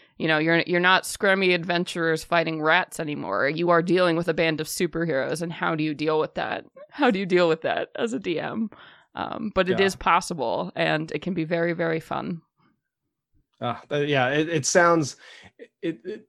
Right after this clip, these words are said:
Speaker 2: all the people I've talked to that have run successful high-level games always tell me how rewarding it is, because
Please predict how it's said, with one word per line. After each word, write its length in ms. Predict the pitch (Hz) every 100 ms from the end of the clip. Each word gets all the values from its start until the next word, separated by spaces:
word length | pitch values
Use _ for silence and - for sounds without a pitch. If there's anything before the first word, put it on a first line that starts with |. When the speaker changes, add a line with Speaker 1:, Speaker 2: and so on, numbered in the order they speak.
| -
Speaker 2:
all 220 | 156 190
the 100 | 185
people 300 | 143 180 156
I've 160 | 131 117
talked 280 | 131 127 127
to 100 | 135
that 160 | 127
have 160 | 120 107
run 340 | 107 113 113
successful 560 | 113 117 - 113 - 113
high-level 400 | 107 110 110 107
games 540 | 107 107 104 104 - - _ _ _
always 280 | 135 143 131
tell 200 | - 127
me 100 | 120
how 160 | 117 117
rewarding 720 | 113 101 107 110 107 101 98 _ _ _
it 140 | 117 110
is, 320 | 95 90 101
because 560 | 117 113 117 107 98